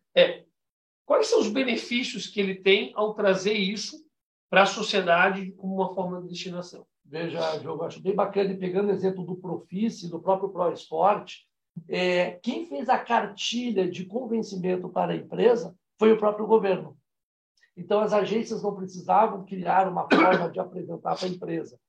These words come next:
Speaker 2: porque gerava muita dúvida. "Poxa, eu deixo de pagar o I C M S no Estado, apoio um projeto na cultura, no esporte,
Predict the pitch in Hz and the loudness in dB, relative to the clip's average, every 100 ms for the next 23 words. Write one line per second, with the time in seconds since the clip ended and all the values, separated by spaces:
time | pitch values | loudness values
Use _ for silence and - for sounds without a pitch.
0 | _ _ 180 196 208 202 208 208 214 240 | _ _ -8 -4 0 2 2 2 0 0
1 | 196 208 190 - - 220 - - - _ | 0 0 -4 -8 0 2 2 -4 -12 _
2 | - 185 185 381 403 392 294 254 233 226 | 2 4 4 2 0 -6 -2 0 2 2
3 | 226 220 - 214 208 202 226 233 233 226 | 0 -2 -6 -6 -2 -2 -4 -4 -6 -2
4 | 196 170 156 165 - 90 214 131 131 117 | 0 2 2 0 -2 0 2 2 -2 0
5 | 117 110 175 107 113 110 107 104 98 110 | 0 2 2 2 0 -2 -4 -6 -8 -2
6 | - 113 113 - 190 - - | 0 2 0 2 4 4 2